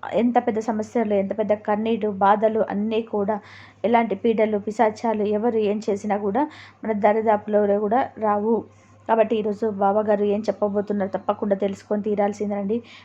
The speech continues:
ముందుగా మన వీడియోకి అయితే ఒక చిన్న లైక్ ఇచ్చేసి వీడియో చూడడం అయితే మొదలుపెట్టండి. అలాగే మన వీడియోని ఎక్కడ కూడా స్కిప్ చేయకుండా, మిస్ చేయకుండా చివరి వరకు చూస్తేనే బాబాగారు ఏం చెప్తున్నారో అనేది అర్థమవుతుంది. మన ఛానల్ని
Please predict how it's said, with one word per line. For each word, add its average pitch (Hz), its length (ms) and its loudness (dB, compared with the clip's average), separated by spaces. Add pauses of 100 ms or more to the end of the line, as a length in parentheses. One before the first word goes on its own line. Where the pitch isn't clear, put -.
(140)
ముందుగా 214 380 2 (440)
మన 226 100 2
వీడియోకి 226 280 0
అయితే 214 120 -2
ఒక 220 80 -2
చిన్న 214 260 -2
లైక్ 196 240 0
ఇచ్చేసి 214 260 -4
వీడియో 220 220 -2
చూడడం 208 280 0
అయితే 202 160 -2
మొదలుపెట్టండి. 208 600 0 (420)
అలాగే 240 360 4 (320)
మన 233 120 2
వీడియోని 233 300 0
ఎక్కడ 220 200 -2
కూడా 220 180 -4
స్కిప్ 226 340 -6
చేయకుండా, 220 280 0
మిస్ 220 280 -2
చేయకుండా 233 260 0
చివరి 220 240 -2
వరకు 220 300 -2
చూస్తేనే 226 360 -2
బాబాగారు 214 520 2
ఏం 214 200 -2
చెప్తున్నారో 214 440 0
అనేది 208 300 0 (380)
అర్థమవుతుంది. 208 460 0
మన 214 160 0
ఛానల్ని 220 400 0